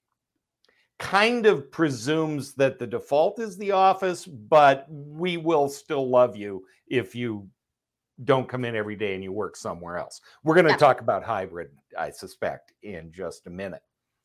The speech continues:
Speaker 1: Remote first basically means we are set up as a remote company.
Speaker 2: So the
Speaker 1: We hire
Speaker 2: primary is
Speaker 1: people,
Speaker 2: remote.
Speaker 1: it's primary remote. We hire people with that notion. We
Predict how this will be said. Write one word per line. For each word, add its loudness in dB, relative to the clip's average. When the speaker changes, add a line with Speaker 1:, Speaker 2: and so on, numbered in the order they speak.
Speaker 1:
Remote 4
first 4
basically 6
means 0
we -2
are 6
set 4
up 4
as 0
a -4
remote -6
company. -10
Speaker 2:
So 2
the -2
Speaker 1:
We -6
hire 4
Speaker 2:
primary 8
is -2
Speaker 1:
people, 2
Speaker 2:
remote. -6
Speaker 1:
it's 0
primary 6
remote. -2
We -6
hire 6
people -4
with -2
that 4
notion. -2
We -6